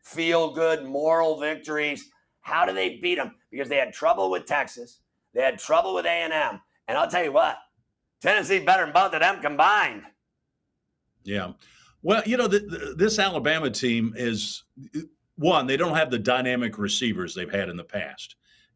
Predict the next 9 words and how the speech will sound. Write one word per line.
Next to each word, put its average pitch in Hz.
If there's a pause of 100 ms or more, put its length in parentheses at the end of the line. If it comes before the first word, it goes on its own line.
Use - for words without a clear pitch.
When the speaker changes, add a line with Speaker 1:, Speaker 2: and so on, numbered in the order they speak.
Speaker 2:
Gibbs 147
is 127
a 120
guy 117
that's 113
come 131
in 120
at 107
tailback, 110